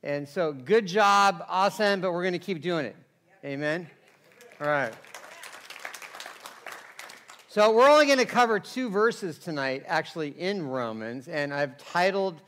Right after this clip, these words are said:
this message, Cause and Effect, because I, I don't know if you guys know this or not, but I want you all to know that things that you do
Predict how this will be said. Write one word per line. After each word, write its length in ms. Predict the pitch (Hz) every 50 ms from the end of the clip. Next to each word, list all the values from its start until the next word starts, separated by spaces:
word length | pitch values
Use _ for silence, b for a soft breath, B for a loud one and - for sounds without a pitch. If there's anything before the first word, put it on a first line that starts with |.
| b b b b b
this 240 | - 165 170 165 -
message, 480 | 175 175 170 170 - 165 135 - - -
Cause 480 | - - 175 170 165 170 180 170 170
and 100 | 160 139
Effect, 680 | 127 123 - _ - 175 147 131 113 - - - _ b b b b b b b b
because 280 | - 185 190 196 143 196
I, 180 | 190 202 190 -
I 140 | 185 214
don't 160 | 233 285 294 277
know 140 | 285 285
if 100 | 277 185
you 100 | 233 277
guys 280 | 247 262 240 233 208 156
know 260 | 196 214 233 269 277
this 260 | 254 233 208 185 -
or 60 | 202 185
not, 340 | 185 185 180 190 180 B B B B B
but 80 | 196 190
I 80 | 202 202
want 320 | 226 233 240 226 - 240
you 80 | 247 240
all 100 | 240 233
to 160 | - - 220
know 540 | 208 208 240 269 285 254 220 202 196 185 B B B B B -
that 160 | 196 185 180
things 360 | - 233 240 262 262 226 165
that 220 | 214 233 185 143 156
you 200 | 240 233 226 180
do 500 | 220 262 294 277 240 220 220 226 -